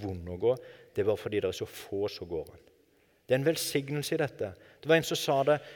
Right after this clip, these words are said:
«Den største friheten mennesker i Norge trenger i dag, det er friheten fra penger», sa han.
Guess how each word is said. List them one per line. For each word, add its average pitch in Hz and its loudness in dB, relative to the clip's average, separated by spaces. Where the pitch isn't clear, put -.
«Den 160 4
største - 2
friheten 160 2
mennesker 143 2
i 143 4
Norge 127 0
trenger 131 -4
i 117 0
dag, 120 2
det 113 2
er - -12
friheten 117 -4
fra 107 -4
penger», 120 -8
sa 87 -10
han. 82 -18